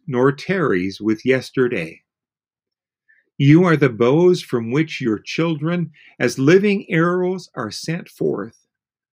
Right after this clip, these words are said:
The archer sees the mark upon the path of the infinite, and he bends you with his might. That his arrows may go swift and far, let your bending in the archer's hand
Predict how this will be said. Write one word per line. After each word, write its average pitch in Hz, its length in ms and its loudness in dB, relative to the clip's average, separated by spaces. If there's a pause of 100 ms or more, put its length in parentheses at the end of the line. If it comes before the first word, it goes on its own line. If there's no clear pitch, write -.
The 135 180 -2
archer 156 480 0
sees 160 460 -2
the 147 100 -4
mark 135 420 -2
upon 160 420 -6
the 156 100 -8
path 147 540 -10
of 120 200 -8
the 147 160 -2
infinite, 165 640 -2 (540)
and 113 140 -4
he 113 100 0
bends 120 540 0
you 123 440 4
with 101 200 -4
his 95 240 -4
might. 131 380 -10 (1300)
That 165 160 2
his 160 320 6
arrows 202 520 4
may 147 160 2
go 143 180 0
swift 202 560 -4 (140)
and 180 260 -4
far, 160 720 -8 (800)
let 127 320 -2
your 123 100 2
bending 147 640 0
in 131 200 -6
the 127 180 -6
archer's 151 640 0
hand 127 540 -4